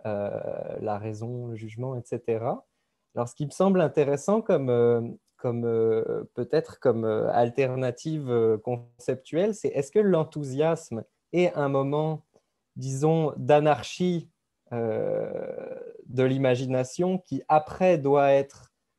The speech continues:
euh, dominé par la raison, ou est-ce que l'enthousiasme est lui-même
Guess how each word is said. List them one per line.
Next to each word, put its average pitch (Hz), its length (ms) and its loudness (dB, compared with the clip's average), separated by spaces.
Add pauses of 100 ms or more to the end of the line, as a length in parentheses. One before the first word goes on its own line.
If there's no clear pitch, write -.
(220)
euh, 117 180 2
dominé 143 580 0
par 139 220 -6
la 120 160 0
raison, 135 420 -4
ou 156 160 0
est-ce 151 160 0
que 226 140 -2
l'enthousiasme 175 800 0
est 147 60 0
lui-même 156 760 -4